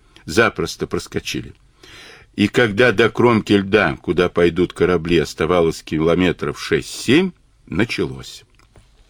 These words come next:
«Хлопцы, — говорю я, — свежая трещина. Подъём?» Подъехали.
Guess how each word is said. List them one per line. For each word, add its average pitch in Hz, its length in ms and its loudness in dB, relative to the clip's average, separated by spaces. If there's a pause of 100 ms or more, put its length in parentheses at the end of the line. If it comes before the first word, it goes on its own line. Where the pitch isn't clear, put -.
(580)
«Хлопцы, — 120 600 0
говорю 92 340 2
я, — 64 300 -6 (420)
свежая 131 680 0
трещина. 80 800 -2 (280)
Подъём?» 87 500 0 (1040)
Подъехали. 101 720 2